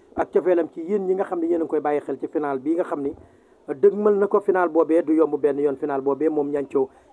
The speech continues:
International dana ca bokk ak kii lee nga xam ni mooy Cristiano Ronaldo, Chris bu lépp dee toll. Gis ngeen taxawaayam ci entraînement yi, car macha Allah, laf cat la ñuy wax ci moom,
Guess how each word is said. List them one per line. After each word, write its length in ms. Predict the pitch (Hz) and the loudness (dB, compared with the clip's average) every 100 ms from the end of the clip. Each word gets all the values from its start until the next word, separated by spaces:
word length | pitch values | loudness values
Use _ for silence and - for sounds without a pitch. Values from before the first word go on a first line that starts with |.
| - | -12
International 640 | 143 156 143 160 151 147 | -6 -4 -4 -4 -6 -4
dana 220 | 147 151 | -4 -6
ca 120 | - 151 | -6 -6
bokk 340 | 143 180 - | -2 -4 -4
ak 120 | 170 - | -8 -10
kii 120 | 214 220 | -6 2
lee 120 | 214 | 2
nga 100 | 202 | 2
xam 200 | 196 170 | -2 -2
ni 120 | 151 - _ _ _ _ | -4 -8 _ _ _ _
mooy 300 | 139 165 185 - | -2 2 2 0
Cristiano 560 | 233 240 - 196 190 | -4 -4 0 2 4
Ronaldo, 400 | 185 190 170 180 | 2 2 4 4
Chris 240 | 185 196 185 | 2 -4 -6
bu 100 | 151 | -4
lépp 240 | 175 202 - | 0 0 2
dee 100 | 165 | -2
toll. 380 | 170 170 156 165 151 | 2 2 4 2 0
Gis 120 | 185 | -2
ngeen 160 | 185 160 | -2 -2
taxawaayam 480 | 185 156 147 139 143 _ _ _ _ | -2 -2 0 -2 -8 _ _ _ _
ci 60 | - | -2
entraînement 420 | 196 175 160 156 | 0 0 0 0
yi, 80 | 151 | 0
car 200 | 151 165 | 0 0
macha 360 | 156 156 151 160 | 0 -2 -2 -2
Allah, 240 | 156 151 | 0 0
laf 340 | 151 151 185 - | 2 2 0 0
cat 160 | - 208 165 | -2 -2 0
la 120 | 170 | 2
ñuy 160 | 170 | 4
wax 140 | 170 - | 4 2
ci 60 | 170 | 0
moom, 220 | 151 139 | 0 -2